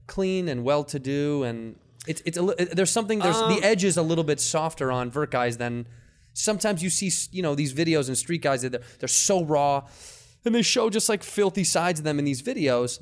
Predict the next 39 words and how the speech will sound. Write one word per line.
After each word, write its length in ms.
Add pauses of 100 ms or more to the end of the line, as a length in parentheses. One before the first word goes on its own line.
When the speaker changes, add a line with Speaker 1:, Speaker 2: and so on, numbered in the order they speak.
(100)
Speaker 1:
And 80
I 60
think 180
vert 180
guys 220
always 200
got 220
pushed 320
to, 320 (580)
at 80
least 160
my 140
generation, 520
as, 140
like, 360 (400)
just, 260
I 80
mean, 140
like, 160
very 220
clean 440
cut 300
kind 160
of. 60
Speaker 2:
I 20
think 260
that's 220
just 180
more 220
generational 760
because 600 (1200)
the, 720
the 120
vert 480
crew 340
that 100
you 240
were 120
watching 640